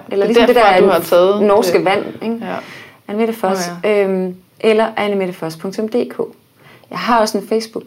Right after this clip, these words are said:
Speaker 2: der hedder Mette Foss Official. Men der kommunikerer jeg mest bare ud. Jeg har ligesom droppet at besvare ting på Facebook, for jeg kan faktisk ikke overskue det. Men jeg besvarer altid på min Instagram.
Speaker 1: Mm.
Speaker 2: Så man kan altid skrive til mig der.
Speaker 1: Og man kan læse med på bloggen.
Speaker 2: Det kan man.
Speaker 1: anne mette foss punktum d k.
Speaker 2: Ja.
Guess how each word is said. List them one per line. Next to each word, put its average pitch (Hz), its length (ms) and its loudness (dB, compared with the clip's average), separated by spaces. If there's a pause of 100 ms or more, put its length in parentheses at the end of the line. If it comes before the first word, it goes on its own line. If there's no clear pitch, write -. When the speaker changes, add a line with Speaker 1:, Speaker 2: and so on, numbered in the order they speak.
(360)
Speaker 2:
der 196 60 -14
hedder 185 160 -8
Mette 180 140 -4
Foss 185 280 -10
Official. 180 380 -8 (840)
Men 190 260 -6
der 202 160 -6
kommunikerer 208 460 -6
jeg 202 100 -4
mest 202 160 -8
bare 190 180 -8 (100)
ud. 185 140 -4 (180)
Jeg 202 80 -10
har 196 60 -8
ligesom 196 200 -2
droppet 185 500 -2
at 175 60 -6 (180)
besvare 175 380 -6
ting 170 180 -8
på - 60 -16
Facebook, 156 360 -10
for 185 100 -8
jeg 180 80 -8
kan 185 140 -14
faktisk 190 220 -8
ikke 190 140 -12
overskue 165 400 -8
det. 160 80 -6
Men 185 60 -2
jeg 208 100 0
besvarer 277 380 2
altid 240 280 -2
på 220 120 -8
min 214 140 -4
Instagram. 185 440 -10 (260)
Speaker 1:
Mm. 180 100 -6 (120)
Speaker 2:
Så - 100 -10
man 202 160 -6
kan 208 220 -6
altid 269 360 -6
skrive 175 220 -12
til 175 120 -14
mig 175 120 -10
der. - 60 -8
Speaker 1:
Og 196 80 -2
man 196 140 0
kan 208 100 -4
læse 202 240 2
med 208 160 0
på 208 80 -6
bloggen. 156 500 -4 (260)
Speaker 2:
Det 196 100 -14
kan - 160 -14
man. 165 100 -10
Speaker 1:
anne 180 160 -2
mette 175 140 -2
foss 165 200 -4
punktum 170 300 -14
d - 40 -10
k. - 160 -10 (220)
Speaker 2:
Ja. 208 180 -10